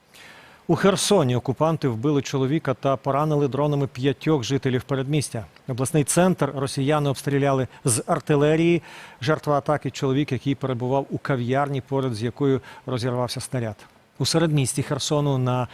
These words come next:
місці прильотів трапилися пожежі. Зокрема, палала вже раніше знищена російськими кабами будівля обласної державної адміністрації.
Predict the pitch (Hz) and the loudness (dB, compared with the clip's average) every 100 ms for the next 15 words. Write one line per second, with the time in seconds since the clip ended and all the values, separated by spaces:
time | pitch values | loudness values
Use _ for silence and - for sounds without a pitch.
0 | - 156 - 151 131 131 151 151 - - | 0 0 2 -2 0 2 2 0 -2 -10
1 | - - - 139 143 131 135 160 156 135 | -20 -10 -2 0 0 -2 0 2 4 2
2 | 113 117 - 143 135 143 139 143 139 117 | 0 -4 -2 -2 -2 0 2 2 2 0
3 | 139 131 135 147 147 113 143 156 147 131 | 0 0 0 0 0 0 2 2 0 -2
4 | 135 151 - 135 131 156 151 139 127 120 | -2 -2 -2 -2 0 0 2 2 0 0
5 | 117 143 131 123 - _ _ 160 139 147 | 2 2 2 0 -6 _ _ -2 0 0
6 | - 139 143 143 - - 127 123 107 123 | 0 0 2 2 -2 -10 -6 -4 -2 -2
7 | 120 120 113 - - 110 120 113 - 107 | -2 -4 -6 -10 -8 -6 -6 -6 -8 -12
8 | 101 - | -14 -16